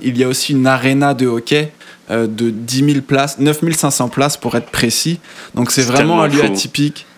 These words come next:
Speaker 1: Euh, ça a pas toujours été ça. Figure-toi que en fait, ce, ce, ce système-là date de dix-neuf cent soixante-sept.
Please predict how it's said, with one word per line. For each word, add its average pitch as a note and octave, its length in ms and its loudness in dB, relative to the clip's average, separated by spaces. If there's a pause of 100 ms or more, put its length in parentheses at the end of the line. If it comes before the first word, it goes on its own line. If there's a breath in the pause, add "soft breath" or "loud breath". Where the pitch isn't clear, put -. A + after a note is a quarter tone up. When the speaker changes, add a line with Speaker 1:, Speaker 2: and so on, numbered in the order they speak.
(320 loud breath)
Speaker 1:
Euh, G#2+ 140 0
ça - 120 0
a - 40 4
pas F#3+ 180 2
toujours G3+ 380 2
été D#3+ 180 0
ça. F3 220 0
Figure-toi C#3 480 0
que D3 260 2
en C3 120 -2
fait, D#3 200 0
ce, A2+ 560 0 (220)
ce, - 280 -6
ce - 160 -2
système-là D3+ 600 0
date D3+ 280 0
de B2 200 0
dix-neuf C3 360 0
cent D#3 220 0
soixante-sept. C3+ 640 0